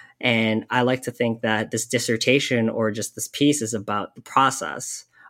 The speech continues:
of com-, 'cause communion, community is, it's a constant thing that's, is, that's happening,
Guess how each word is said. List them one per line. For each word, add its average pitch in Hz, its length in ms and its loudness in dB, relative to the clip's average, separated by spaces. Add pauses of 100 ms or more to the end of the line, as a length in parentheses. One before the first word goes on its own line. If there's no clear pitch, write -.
of 98 580 -6 (180)
com-, 120 300 0
'cause - 320 0
communion, 139 760 4
community 147 600 6
is, 120 160 -2
it's - 280 -6
a 120 40 -6
constant 143 560 2
thing 131 180 4
that's, 113 300 0
is, 107 260 -8
that's 107 200 -6
happening, - 540 0